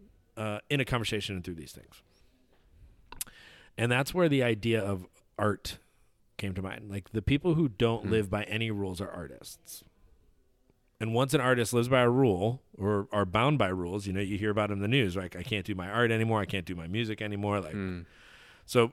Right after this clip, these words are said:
Speaker 1: artists are the ones who are like, "You know, I'm done with the rules. I'm going after it." So I started thinking about conversations as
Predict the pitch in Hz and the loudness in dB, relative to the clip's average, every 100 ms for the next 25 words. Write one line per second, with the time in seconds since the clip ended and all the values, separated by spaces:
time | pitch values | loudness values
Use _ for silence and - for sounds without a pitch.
0 | - 127 185 117 113 - - 117 117 113 | 4 6 6 4 2 -2 0 2 4 4
1 | 110 104 101 98 - 104 107 107 - 101 | 2 2 2 2 -2 -4 -2 -4 -6 -4
2 | 117 135 127 107 101 98 101 95 87 71 | -2 -2 -4 -4 -4 -4 -6 -6 -6 -10
3 | - - _ - _ _ _ _ - - | -16 -18 _ -20 _ _ _ _ -20 -20
4 | - _ _ _ _ _ - - 135 120 | -20 _ _ _ _ _ -8 2 2 4
5 | - 143 170 143 127 110 104 120 113 107 | 2 2 2 0 0 0 -2 0 0 0
6 | 98 - 92 92 | -2 -4 -6 -6